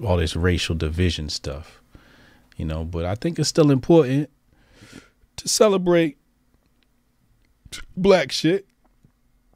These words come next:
It's just gotta be the right shit, you know?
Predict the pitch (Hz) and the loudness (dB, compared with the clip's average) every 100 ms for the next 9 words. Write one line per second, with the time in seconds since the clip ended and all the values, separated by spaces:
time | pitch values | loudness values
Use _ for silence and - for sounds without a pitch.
0 | _ _ - - - _ - 170 196 165 | _ _ -20 -20 -20 _ -4 -2 -2 0
1 | 185 160 151 156 127 160 160 113 - 82 | -2 -2 -4 -6 -6 -4 -6 -8 -14 -14
2 | - _ _ _ _ _ _ _ 117 120 | -16 _ _ _ _ _ _ _ -12 -10
3 | 113 117 147 | -10 -12 -14